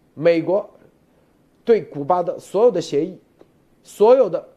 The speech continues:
这种约定，是不是？一废除，啊，是吧？那你之前把卡斯特罗捧得跟神一样的啊，《纽约时报》，你不是自己扇自己脸吗？他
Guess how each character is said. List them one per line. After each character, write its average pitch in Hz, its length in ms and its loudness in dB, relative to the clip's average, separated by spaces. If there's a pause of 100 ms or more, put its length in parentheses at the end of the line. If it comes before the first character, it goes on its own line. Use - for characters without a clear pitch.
(140)
这 175 120 -8
种 151 160 -2 (160)
约 180 200 0
定， 202 200 -8 (260)
是 175 120 -12
不 170 100 -4
是？ 165 120 0 (1800)
一 143 140 -14
废 190 240 -2
除， 113 220 -18 (920)
啊， 107 200 -20 (1300)
是 175 100 -12
吧？ 170 200 -6 (220)
那 165 120 -4
你 147 180 -8
之 - 180 -16
前 156 320 -10
把 139 140 -10
卡 - 240 -16
斯 151 140 -16
特 156 60 -6
罗 143 140 -12
捧 113 280 -16
得 127 60 -12
跟 156 140 -8
神 131 300 -12
一 160 40 -12
样 175 180 -12
的 131 80 -18
啊， 120 200 -18
《纽 123 180 -16
约 139 120 -4
时 139 160 -12
报》， 127 160 -10 (480)
你 135 100 -14
不 131 140 -14
是 151 80 -12
自 - 180 -20
己 143 80 -16
扇 143 280 -10
自 160 120 -20
己 151 60 -16
脸 131 240 -14
吗？ 110 140 -20 (1900)
他 240 100 -4